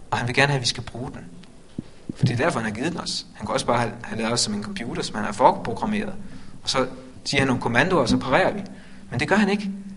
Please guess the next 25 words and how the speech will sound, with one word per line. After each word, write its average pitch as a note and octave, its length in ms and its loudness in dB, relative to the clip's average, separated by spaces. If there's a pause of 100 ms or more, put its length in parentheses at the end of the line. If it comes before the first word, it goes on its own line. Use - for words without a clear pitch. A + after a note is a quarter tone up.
(580)
Han, C3+ 260 -8
han, C#3+ 200 -2
han, C#3+ 140 0 (340)
han C3+ 160 -4
har C3+ 60 -2
givet F3 220 0
os D3+ 100 0
en C3 60 -4
hjerne, C3 240 2
og C3 60 -4
den C3 80 -6
vil B2+ 80 -4
han B2 80 -6
gerne A2+ 140 -6
have, A2+ 180 -8 (220)
at G2+ 60 -8
vi G2+ 60 -6
skal - 160 -8
bruge. F#2+ 180 -8 (840)
Så F#3+ 120 6
kom A3 160 12
der F#3+ 80 12
en F3+ 60 10
ånd G3+ 220 12
frem. F3 240 12